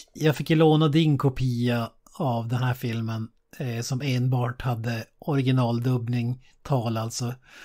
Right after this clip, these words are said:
Och, eh, det, fan, det,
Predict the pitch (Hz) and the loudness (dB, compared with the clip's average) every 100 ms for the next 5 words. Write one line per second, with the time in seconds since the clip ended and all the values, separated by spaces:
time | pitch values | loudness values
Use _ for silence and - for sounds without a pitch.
0 | - - - 131 123 - - 139 123 117 | -20 -20 -2 0 0 -4 -4 0 0 -2
1 | 117 _ _ _ _ _ _ - 151 - | -8 _ _ _ _ _ _ -8 -8 -6
2 | - - - - - 175 127 120 127 175 | -8 -8 -10 -16 2 4 6 2 -2 -2
3 | 143 131 131 127 127 | 0 0 0 -2 -2